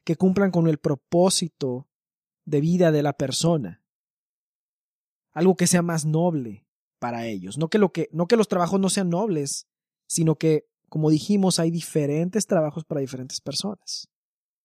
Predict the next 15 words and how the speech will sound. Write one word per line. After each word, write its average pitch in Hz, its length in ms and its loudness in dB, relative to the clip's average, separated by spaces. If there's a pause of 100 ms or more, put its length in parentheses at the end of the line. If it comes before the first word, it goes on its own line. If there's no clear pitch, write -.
(1120)
Ahora, 165 120 -2
¿con 165 120 2
esto 208 180 0
quiere 226 200 4
decir 202 260 0
que 208 100 0
el 180 80 0
dinero 165 280 0
no 214 60 -2
es 202 100 -2
importante? 202 520 -6
No, 208 140 -10
sí 254 160 -2
lo 247 160 4
es. - 420 -2